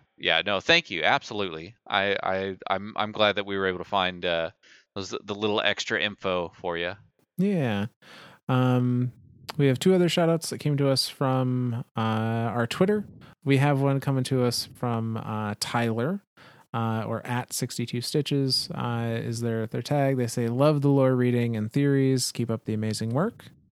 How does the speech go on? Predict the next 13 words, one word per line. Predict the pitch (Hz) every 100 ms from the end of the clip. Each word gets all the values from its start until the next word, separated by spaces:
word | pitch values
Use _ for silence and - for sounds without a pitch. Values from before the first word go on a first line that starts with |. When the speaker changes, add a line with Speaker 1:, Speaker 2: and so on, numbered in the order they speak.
| _ _ _
Speaker 2:
Thank | 110 92 -
you |
very | 98 95 92
much. | 98 120 185 - _ - - - - - _ -
Speaker 1:
Yeah. | 107 107 104 98 82
Speaker 2:
Um, | 104 127 _ -
and | 123 117 113 117
we |
have | 123
another | 120 131 135 135
from | - 131 120 120 -
Blazing | 120 120 135 139 135 131 127
Legacy, | 123 117 - 123 120 165